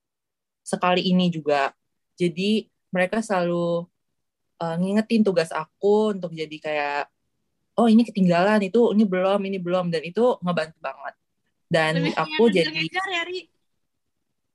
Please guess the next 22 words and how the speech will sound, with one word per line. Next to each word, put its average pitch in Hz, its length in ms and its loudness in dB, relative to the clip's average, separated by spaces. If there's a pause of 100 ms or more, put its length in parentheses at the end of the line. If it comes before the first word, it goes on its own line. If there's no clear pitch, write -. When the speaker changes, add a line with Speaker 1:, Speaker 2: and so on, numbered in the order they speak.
(120)
Speaker 1:
<laughs> 214 520 4 (560)
Bener 185 240 6
banget 180 300 4 (100)
itu 220 140 2 (100)
kayak, 170 400 -4 (240)
"Oh, - 160 0 (160)
ini 214 160 6
belum, 226 300 4 (100)
ini 240 80 2
belum, 214 300 0 (100)
ini 226 80 0
belum," 208 320 -2
ternyata 185 360 -6 (200)
dunia 175 480 0
besok. 165 600 2
Terus 208 160 -4
kayak 170 240 -2 (120)
itu 226 80 0 (320)
bener-bener 170 720 -2
diperluin 165 560 -8
banget 165 360 0
sih 160 240 -6